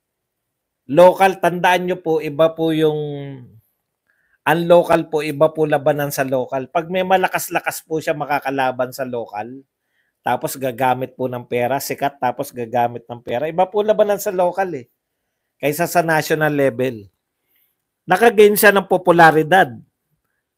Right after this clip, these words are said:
National level, iba po sa local, hindi po apektado yan. Kaya yung mga congressman natin,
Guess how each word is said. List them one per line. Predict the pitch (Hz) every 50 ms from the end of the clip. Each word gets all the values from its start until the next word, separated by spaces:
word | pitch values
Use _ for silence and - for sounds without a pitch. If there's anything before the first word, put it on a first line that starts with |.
| _ _ _ -
National | 160 190 208 196 - 196 185 180 160
level, | 156 147 143 139 127 131 170 175 160 151
iba | 175 165 180 190 190
po | - 214 202
sa | 190 - 190
local, | 185 190 185 180 180 - 185 185 175 160 170 175
hindi | 180 196 190 190
po | - 202 185
apektado | - - 185 - _ - - 165 165 156 151 170 175
yan. | 185 185 175 143 123 120 - _ _ _ _ _ _ _ _ _
Kaya | - 170 190 202 196 202
yung | 196 190 190
mga | 185 175 -
congressman | 175 175 175 156 165 165 151 - 165 160 160 151
natin, | 151 147 143 - - 143 147 160 165 170 165 160